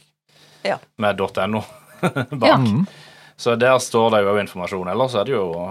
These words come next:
Speaker 2: bare å møte opp, egentlig, i Kjørstad. Der er alle velkommen, og terskelen er lav. Det skal han i alle fall være, så,
Speaker 1: Ja.
Speaker 2: eh, det er på gamle Kjørstad stadion, der Fars-,
Speaker 3: Mhm.
Speaker 2: Farsund idrettslag hadde hjemmebane før, men den har vi jo vært så heldige å få låne av kommunen nå.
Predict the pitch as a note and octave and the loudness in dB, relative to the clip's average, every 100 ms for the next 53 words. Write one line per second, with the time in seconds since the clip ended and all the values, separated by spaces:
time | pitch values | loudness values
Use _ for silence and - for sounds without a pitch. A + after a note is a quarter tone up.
0 | F#2+ F2+ F#2+ _ E2+ E2 E2+ D#2+ F2 - | -12 -16 -20 _ -8 -8 -8 -10 -12 -12
1 | D3 C3 A2 E2+ D#2 F2+ F2 E2+ E2+ D#2 | -8 -6 -6 -8 -10 -8 -8 -8 -8 -6
2 | F#2 F2+ F2 F2 G#2 F2 F2 A2 E2+ D#2 | -4 -4 -6 -6 -8 -8 -8 -8 -8 -8
3 | F2 - A2 F2 F2 D#2+ - - - _ | -8 -8 -10 -10 -10 -10 -10 -12 -20 _
4 | _ _ F#2+ - A2+ B2 G2+ G#2 G2 C#3+ | _ _ -12 -4 -2 0 -2 -2 -2 0
5 | C#3 F#3+ F2+ - _ _ - - - - | -2 -4 -6 -8 _ _ -20 -20 -20 -20
6 | _ _ - F#2+ F#2+ G#2+ G#2+ G#2+ A#2 G2 | _ _ -8 -4 0 0 0 0 0 0
7 | G#2+ A2+ G2 A2 G#2 - G2 A2 E2 E2 | -2 -2 -2 0 -2 0 0 0 -4 -6
8 | E2 E2+ D#2+ - - D4+ B3+ F#3+ - A2+ | -8 -8 -10 -4 4 6 6 4 2 0
9 | - B2 A#2+ B2 A#2 G#2 G#2 G2+ G2+ G#2+ | 2 2 2 2 2 2 2 2 2 0
10 | G#2+ G#2 F#2 F#2+ F2 F2 G2+ G#2 G2+ G2 | 2 2 0 -4 -4 -4 -4 -4 -6 -8
11 | F#2 F#2 F#2+ G2 F#2 F2+ F2+ F#2 F#2 F2+ | -8 -6 -6 -6 -6 -8 -8 -8 -10 -10
12 | F#2+ G2+ E2 | -10 -10 -12